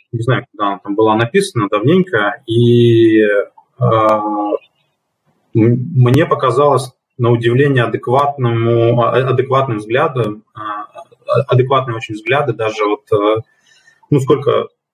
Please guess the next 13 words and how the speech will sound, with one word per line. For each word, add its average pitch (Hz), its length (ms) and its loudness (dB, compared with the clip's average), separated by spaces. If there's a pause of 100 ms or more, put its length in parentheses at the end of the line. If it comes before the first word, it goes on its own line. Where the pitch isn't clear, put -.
(140)
есть 104 120 -2
за 117 60 -2
пятьдесят 127 440 2
лет, 160 220 2
условно, 113 380 0
там 101 180 -4
прошло, 107 840 0
ну, 98 260 -2
большие 113 320 2
очень 110 200 -4
изменения 127 420 2
в 131 40 -8
технологиях. 104 840 -2